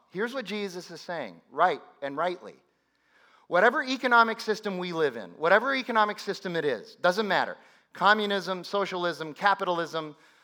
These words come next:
uh, lords and serfs, slaves and masters, A S U and U of A, whatever economic system you're living in, it doesn't matter. That economic system is a worldly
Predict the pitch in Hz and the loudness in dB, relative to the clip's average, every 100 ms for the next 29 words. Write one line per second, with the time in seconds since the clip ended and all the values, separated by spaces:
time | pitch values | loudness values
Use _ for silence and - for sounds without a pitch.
0 | _ - 120 - 156 214 226 190 190 - | _ -8 -8 -6 2 6 6 2 -8 -6
1 | 180 165 151 - - - 196 226 233 190 | -2 -2 -2 -12 -20 -4 0 0 0 -6
2 | 180 156 151 139 151 143 147 214 233 226 | -4 -2 -2 -4 -8 -8 -2 2 2 2
3 | 202 175 165 175 156 139 135 170 247 285 | -6 -4 -4 -2 0 0 2 2 2 0
4 | 240 233 208 196 180 - 165 175 156 156 | -6 0 2 2 0 -8 -10 -8 -8 -8
5 | 147 139 113 90 64 _ _ - 135 180 | -6 -6 -6 -12 -20 _ _ -16 -2 0
6 | 185 185 147 113 107 123 _ _ _ _ | 0 -2 -2 -2 -4 -10 _ _ _ _
7 | _ _ - 170 214 254 254 277 262 247 | _ _ 2 6 6 4 -4 0 4 4
8 | 240 233 - 247 247 190 175 170 170 156 | 4 -2 -4 -4 -2 -4 -2 0 -2 -4
9 | 160 220 262 285 262 262 262 | -2 0 2 0 -2 -4 -4